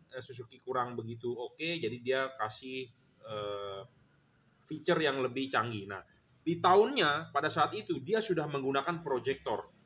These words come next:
dan menggunakan H I D. Jadi mobil di tahun segitu sudah pakai proyektor H I D boleh tergolong mobil mewah saat itu ya.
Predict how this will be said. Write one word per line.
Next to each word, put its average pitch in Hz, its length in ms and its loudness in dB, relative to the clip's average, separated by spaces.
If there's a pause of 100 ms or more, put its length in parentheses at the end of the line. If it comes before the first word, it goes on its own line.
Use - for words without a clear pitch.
(460)
dan 196 260 4
menggunakan 147 460 2
H - 180 -6
I 120 160 -8
D. 110 240 -2
Jadi 170 80 -2
mobil 160 400 2
di 147 160 -6
tahun 147 320 2
segitu 135 480 -2
sudah 127 240 -2
pakai 120 160 -6
proyektor 120 400 -6
H 117 80 0
I 113 80 -2
D 127 100 -4 (220)
boleh 113 240 0
tergolong 117 400 -2
mobil 104 240 -4
mewah 117 320 -4
saat 87 240 -8 (140)
itu 87 180 -20 (300)
ya. 104 180 -8